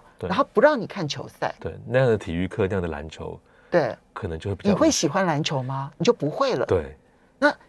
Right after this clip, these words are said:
Speaker 2: 其实现在数学的状况就是如此，
Speaker 1: 嗯。
Speaker 2: 就是我们只教这一些数字加减乘除，我们只教公式，可是我们没有把它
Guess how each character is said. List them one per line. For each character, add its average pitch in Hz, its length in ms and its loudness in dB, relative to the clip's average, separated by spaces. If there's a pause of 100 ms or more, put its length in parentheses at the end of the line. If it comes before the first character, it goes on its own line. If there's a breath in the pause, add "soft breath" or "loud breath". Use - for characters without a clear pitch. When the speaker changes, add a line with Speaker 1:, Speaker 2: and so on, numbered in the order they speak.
(100)
Speaker 2:
其 320 120 0
实 302 80 2
现 311 160 2
在 302 80 4
数 277 220 -2
学 185 140 2
的 180 100 2
状 190 240 -2
况 185 160 -6
就 208 140 4
是 185 160 0
如 135 200 -2
此， - 320 -12
Speaker 1:
嗯。 98 300 -4 (140)
Speaker 2:
就 330 100 2
是 330 80 2
我 254 140 6
们 160 160 -2
只 135 180 -8
教 202 260 4
这 208 140 0
一 180 140 -2
些 175 200 -2
数 214 300 -2
字 175 460 -2
加 196 200 2
减 202 300 0
乘 123 240 -4
除， 113 340 -8 (220 soft breath)
我 180 140 4
们 233 120 2
只 147 220 -6
教 180 300 2
公 180 280 0
式， 175 400 -2 (360 soft breath)
可 208 80 -2
是 330 80 0
我 285 160 4
们 165 160 0
没 175 100 0
有 233 80 0
把 147 180 -6
它 156 80 -8